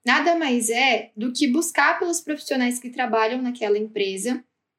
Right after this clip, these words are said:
e começar a fazer networking, né, pra conseguir encaminhar o currículo direto ao recrutador daquela empresa. Por quê? Somente ver vagas em sites de emprego e se candidatar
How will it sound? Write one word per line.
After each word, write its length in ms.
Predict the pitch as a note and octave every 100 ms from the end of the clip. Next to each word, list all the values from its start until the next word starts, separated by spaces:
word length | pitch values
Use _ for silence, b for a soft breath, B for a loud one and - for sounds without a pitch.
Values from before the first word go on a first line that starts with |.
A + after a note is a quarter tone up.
| _
e 720 | - C#4+ D4 C#4 C#4 C4+ C#4 C#4
começar 320 | D#4 D#4+ D#4+
a 40 | -
fazer 220 | F4 D4
networking, 680 | C#4 C4+ B3 A#3+ - - C4
né, 180 | C#4
pra 180 | E4 D4+
conseguir 880 | D4 D#4 D#4+ F4 C4 D4 F4 A#3 - -
encaminhar 560 | B3+ C4 A#3+ A3+ G#3+
o 80 | G3+
currículo 560 | - G#3+ B3+ C4 B3 A3+
direto 380 | B3+ B3+ C4
ao 60 | D4
recrutador 540 | C#4+ D4 C4+ C4 B3+
daquela 300 | B3 B3+ B3
empresa. 580 | C4+ D4+ B3 A3+ G#3 G#3
Por 200 | B3 F#4
quê? 340 | G4+ B3+ - - b b b b b
Somente 480 | - D#4 F#4 A4+ G#4
ver 160 | F#4
vagas 360 | D4 C#4+ B3 B3
em 80 | B3
sites 400 | B3 A3 A3 A3+
de 80 | A3
emprego 360 | A3 G#3 G3+
e 40 | -
se 120 | -
candidatar 840 | G3+ F#3+ - - - A#3+ A#3+ -